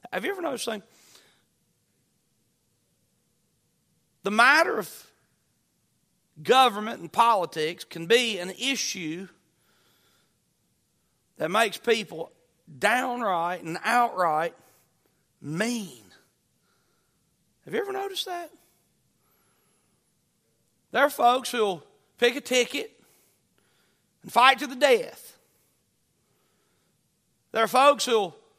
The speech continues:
pick a principle and fight to the death. The truth is, God expects us to deal with politics and government biblically.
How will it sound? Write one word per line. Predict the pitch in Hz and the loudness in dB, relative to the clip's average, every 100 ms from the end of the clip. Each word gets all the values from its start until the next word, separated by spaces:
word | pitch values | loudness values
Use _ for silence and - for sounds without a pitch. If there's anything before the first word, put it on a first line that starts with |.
| _ _ _ _ _ _ _ _ | _ _ _ _ _ _ _ _
pick | 254 269 | 2 2
a | 233 | 0
principle | - 294 277 - 226 - - _ _ _ _ _ _ _ _ _ - | 4 4 4 -2 -10 -10 -12 _ _ _ _ _ _ _ _ _ -20
and | - | -6
fight | - 285 311 | 4 6 6
to | 277 | 4
the | 254 | -8
death. | 294 - - - - _ _ _ _ _ _ _ _ _ _ _ _ _ | -6 -6 -8 -20 -20 _ _ _ _ _ _ _ _ _ _ _ _ _
The | - | -4
truth | 226 269 294 226 | 0 2 0 -2
is, | 190 185 214 | -4 -4 -6
God | 170 214 247 254 | -2 0 0 -2
expects | 185 - 214 214 - | -8 -6 -2 -2 -4
us | 180 160 190 - | -6 -4 -6 -4
to | 196 175 165 - _ - 143 | -2 -2 -6 -14 _ -20 -6
deal | 190 254 269 262 | -4 -4 -4 -4
with | 202 190 185 - _ _ _ _ _ _ _ _ _ _ | -4 -4 -8 -14 _ _ _ _ _ _ _ _ _ _
politics | - 233 254 240 208 208 190 - | 0 4 4 2 -2 -4 -6 -8
and | 170 156 | -10 -2
government | 233 254 190 170 175 - _ _ _ _ _ 139 | 4 4 2 -6 -10 -14 _ _ _ _ _ -6
biblically. | 302 311 214 147 - - | -4 -4 -8 -12 -16 -20